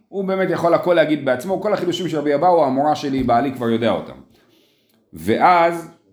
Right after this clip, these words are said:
אז לה דביטו, כמובן שאשתו של רבי אבאו, אז לה דביטו, ואמר לי לרבי אבאו, סיפרה לו את הדבר הזה. אמר לה, "ומאי נפקא לך מינה, מה אכפת לך? מיני ומיני, התקלס הילה." הקדוש ברוך הוא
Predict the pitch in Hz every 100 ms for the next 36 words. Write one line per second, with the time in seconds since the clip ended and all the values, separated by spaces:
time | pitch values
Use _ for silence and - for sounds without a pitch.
0 | _ _ 107 107 110 156 143 117 107 113
1 | 113 110 113 135 143 123 113 101 131 123
2 | 113 113 101 98 104 101 110 139 127 101
3 | 101 117 110 113 135 135 139 147 151 175
4 | 285 294 - 127 123 139 139 151 175 269
5 | - 151 - _ _ _ _ _ - 92
6 | 143 175 170 165 151 151 202 240 254 240
7 | 247 233 226 220 233 233 233 220 220 -
8 | - 214 214 214 202 185 143 - - _
9 | 127 147 156 226 247 240 247 277 214 -
10 | 170 220 226 233 226 226 202 - - _
11 | _ 107 123 131 139 233 190 214 220 -
12 | 269 247 240